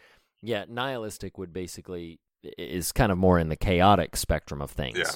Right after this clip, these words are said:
Speaker 1: But, yeah, i-, it, it is. It's, it's interesting to me because even as in the experience and the experiment of watching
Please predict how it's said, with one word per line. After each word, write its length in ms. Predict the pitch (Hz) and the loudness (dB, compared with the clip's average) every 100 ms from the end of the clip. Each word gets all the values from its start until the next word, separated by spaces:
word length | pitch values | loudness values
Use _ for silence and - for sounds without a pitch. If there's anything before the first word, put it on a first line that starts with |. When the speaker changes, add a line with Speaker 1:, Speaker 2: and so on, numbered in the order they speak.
| - | 0
Speaker 1:
But, 400 | 90 87 80 - - - _ | 4 4 2 -2 -10 -20 _
yeah, 360 | 110 123 139 101 | -2 2 2 0
i-, 300 | 107 80 98 - _ | -4 -8 -14 -18 _
it, 200 | 123 123 - | 4 4 8
it 160 | 139 | 10
is. 260 | 165 190 101 | 12 10 8
It's, 380 | 101 - - - - - - - | 2 0 -8 -8 -16 -20 -20 4
it's 160 | 123 123 | 6 8
interesting 640 | 160 180 180 - 110 98 | 6 6 2 4 4 4
to 120 | 107 | 4
me 200 | 92 87 | 6 6
because 520 | 90 - 107 98 - - | 6 8 8 8 6 2
even 340 | 123 151 127 | 2 6 4
as 360 | - 104 101 92 _ | 6 4 4 2 _
in 180 | 107 101 | 0 4
the 140 | 95 | 4
experience 800 | 85 - - - 117 113 95 85 - | 4 0 -2 4 6 6 2 0 0
and 120 | 85 | 0
the 60 | |
experiment 640 | 80 - - 98 98 87 82 | -2 -4 2 4 4 2 2
of 140 | 76 | 4
watching 680 | 73 87 110 - 78 76 80 | 8 10 8 4 -2 -2 -8